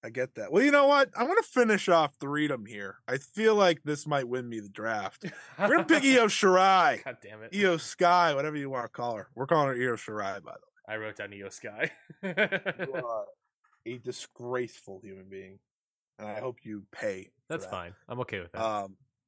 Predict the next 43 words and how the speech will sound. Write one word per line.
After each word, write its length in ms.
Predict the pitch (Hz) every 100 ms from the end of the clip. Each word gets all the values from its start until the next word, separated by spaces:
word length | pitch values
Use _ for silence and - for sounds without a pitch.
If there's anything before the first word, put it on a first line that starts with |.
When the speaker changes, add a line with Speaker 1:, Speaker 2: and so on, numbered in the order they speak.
| -
Speaker 1:
I, 140 | 123 139 -
you 100 | 165
know, 100 | 170
I, 280 | 170 170 170
I, 40 | - _ _ _ -
I 80 | 170
waited 380 | 180 190 185 156
on 200 | 131 110
her. 100 | 95
I 60 | 135
waited 240 | 165 175
on 140 | 165 156
her 80 | 139
a 60 |
long 280 | 131 131 131
time. 340 | 139 120 98 - _ _ -
Speaker 2:
Yeah. 180 | 87 - _ -
Speaker 1:
I 60 |
did. 260 | 135 131 98 _ _ _ _ _ _ _ _ _ _ -
I've 120 | 147
stared 340 | - 156 160 156
at 160 | 156
her 160 | 147 131 _ _ _
on 140 | 139 151
my 120 | 135
list, 360 | 135 127 -
and 80 | 120
I 80 | 117
said, 240 | - 127
"You 80 | 127
know 120 | 139 147
what? 300 | 143 139 - - - _
Her 200 | 170 180
not 320 | 175 170 160
being 200 | 151 151
high 200 | 143 143
on 100 | 139
the 60 | 120
card 340 | - 131 120
might 220 | 110 110 104
benefit 460 | 117 113 - 101
me 100 | 95
here. 240 | 104 90